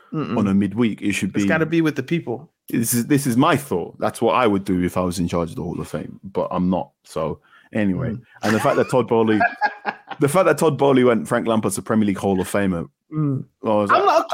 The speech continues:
Speaker 1: but so what? See, this is the problem, Carl. Just because you're a good player doesn't mean you're a good manager. I don't
Speaker 2: Yes.
Speaker 1: care if he's in the Hall of Fame. Is, is he gonna make the Hall of Fame as a manager? Is he gonna be next to Sir Alex? Is he gonna be in the Sir Alex wing and the Wenger
Speaker 2: <laughs>
Speaker 1: wing?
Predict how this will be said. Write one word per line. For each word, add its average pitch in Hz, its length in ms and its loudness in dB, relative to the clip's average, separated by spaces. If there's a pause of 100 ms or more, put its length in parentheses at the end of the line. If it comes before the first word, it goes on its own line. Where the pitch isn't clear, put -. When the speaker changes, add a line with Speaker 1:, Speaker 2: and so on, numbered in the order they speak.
Speaker 1:
but 359 160 2
so 453 360 4
what? - 360 2
See, 392 300 0
this 480 160 0
is 440 80 -2
the 330 100 -2
problem, 262 440 0
Carl. 143 420 -4 (680)
Just - 180 -4
because 381 240 2
you're 311 120 4
a - 20 -12
good 311 180 0
player 285 300 2
doesn't 247 240 0
mean 240 120 2
you're 226 120 4
a 190 40 2
good 180 240 0
manager. 170 520 0 (420)
I 392 80 2
don't 466 160 2
Speaker 2:
Yes. - 0 -
Speaker 1:
care 339 140 4
if 302 40 4
he's 285 140 4
in 269 60 4
the 233 80 2
Hall 240 160 2
of 226 120 -2
Fame. 254 340 0
Is, 190 200 0 (120)
is 165 120 0
he 202 80 -2
gonna 202 160 2
make 196 160 0
the 190 80 2
Hall 202 180 2
of 185 80 -2
Fame 214 240 0
as 185 120 2
a 180 80 4
manager? 254 400 0
Is 214 80 0
he 196 80 0
gonna 190 180 0
be 196 120 -4
next 196 260 -4
to 196 100 -12
Sir 202 220 0
Alex? 208 500 -2
Is 185 80 -4
he 226 80 -2
gonna 233 140 0
be 233 80 -2
in 226 80 0
the 196 80 2
Sir 220 240 0
Alex 233 360 0
wing 226 340 -2 (420)
and 180 160 2
the 165 80 4
Wenger 202 420 2
Speaker 2:
<laughs> 135 60 -2
Speaker 1:
wing? 160 280 -2